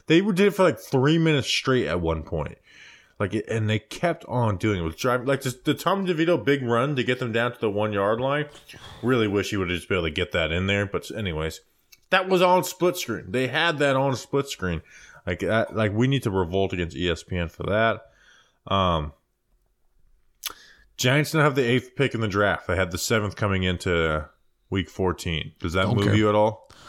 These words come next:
Speaker 2: No. Um, the Giants are in a playoff race, and, uh, until they're not. The Giants are in a playoff race until they're not.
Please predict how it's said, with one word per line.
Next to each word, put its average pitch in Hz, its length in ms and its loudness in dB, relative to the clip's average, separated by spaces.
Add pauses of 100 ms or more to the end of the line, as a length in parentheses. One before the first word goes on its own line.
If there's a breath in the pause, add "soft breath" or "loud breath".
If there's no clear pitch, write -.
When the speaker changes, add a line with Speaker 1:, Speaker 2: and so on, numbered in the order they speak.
(260 loud breath)
Speaker 2:
No. 147 300 4 (400 loud breath)
Um, 143 300 4
the 139 60 4
Giants 156 520 2
are 147 260 6
in 143 80 4
a 131 40 4
playoff 135 440 6
race, 131 500 2
and, 113 500 0 (440)
uh, 147 160 2
until 175 260 6
they're 185 140 8
not. 151 320 0
The 120 100 0
Giants 135 300 4
are 147 80 4
in 143 60 4
a 131 40 4
playoff 135 380 4
race 123 260 4
until 107 220 2
they're 98 140 2
not. 76 260 -4